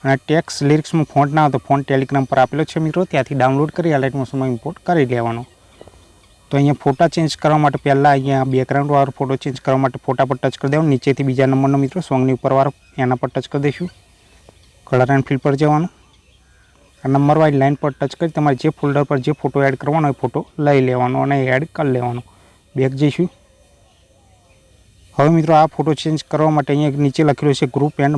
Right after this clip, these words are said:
mask one લખેલું હશે મિત્રો, એના પર ટચ કરી દઈશું. કલર એન્ડ ને અહીંયા એડિટ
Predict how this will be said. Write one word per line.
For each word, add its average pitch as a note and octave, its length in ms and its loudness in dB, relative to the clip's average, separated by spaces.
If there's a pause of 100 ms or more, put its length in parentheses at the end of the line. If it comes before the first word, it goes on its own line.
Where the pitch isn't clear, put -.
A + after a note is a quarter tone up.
mask C#3 360 -2
one C3+ 140 0
લખેલું B2+ 300 0
હશે B2 140 -6
મિત્રો, C3 240 -4 (440)
એના B2+ 160 0
પર C3 140 -4
ટચ C3 220 -6
કરી C#3 140 -4
દઈશું. C#3 300 -2 (1900)
કલર C3 240 4
એન્ડ C#3 140 2 (280)
ને C#3+ 160 -2 (140)
અહીંયા C#3 300 2
એડિટ C#3 180 0